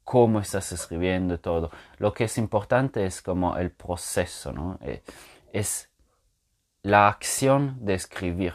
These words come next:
que te ayuda a lembrar y todo esto. Entonces,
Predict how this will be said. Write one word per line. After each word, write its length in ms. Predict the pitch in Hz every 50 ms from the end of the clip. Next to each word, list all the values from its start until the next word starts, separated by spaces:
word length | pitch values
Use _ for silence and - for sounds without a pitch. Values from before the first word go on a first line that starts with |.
| - _
que 120 | - 80 78
te 120 | - 82
ayuda 480 | 76 73 76 78 76 71 73 73 - - _ _ _ _ _ _ _ _ _ _ _ _ - - _ _ _ _
a 120 | - 85
lembrar 680 | 82 80 80 78 80 78 - 92 92 90 90 85 78 80
y 40 | 80 -
todo 300 | - - 82 80 76 71
esto. 200 | 73 - - -
Entonces, 420 | 107 107 131 139 139 139 135 -